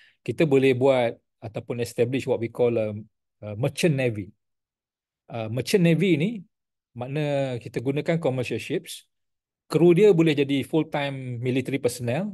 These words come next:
boleh jadi reserve, navy punya reserve. Okey,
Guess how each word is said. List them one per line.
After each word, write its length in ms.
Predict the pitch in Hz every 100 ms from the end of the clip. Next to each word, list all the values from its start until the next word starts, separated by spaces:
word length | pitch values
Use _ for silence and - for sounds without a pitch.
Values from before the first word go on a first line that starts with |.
| -
boleh 320 | 127 147 139
jadi 240 | 131 127 139
reserve, 400 | 123 113 139 - - _ _
navy 320 | 131 127 139
punya 240 | 135 123
reserve. 320 | 113 107 110 - _ _ _ _ _ _ _ -
Okey, 240 | 135 196